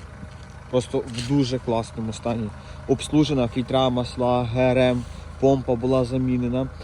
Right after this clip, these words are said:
Тормозні диски були, е, замінені. Та колодки були замінені недавно, нещодавно.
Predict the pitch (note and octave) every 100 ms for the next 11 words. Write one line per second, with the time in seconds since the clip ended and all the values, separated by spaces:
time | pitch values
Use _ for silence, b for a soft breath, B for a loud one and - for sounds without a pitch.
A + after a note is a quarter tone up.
0 | B B C3+ C#3 D3 C3+ D3+ C3 D3+ -
1 | C3 A#2 B2+ C3 B2 A#2 A2+ A#2 A2+ C3
2 | B2+ C3 D3+ D#3 E3 E3+ - B B B
3 | - C3+ C3+ B2+ - C#3 C#3 - C3+ B2
4 | C3 B2 C3 C3+ C3 B2+ B2 A#2+ A2 G2+
5 | G2 - C3 B2 B2 A2+ G2+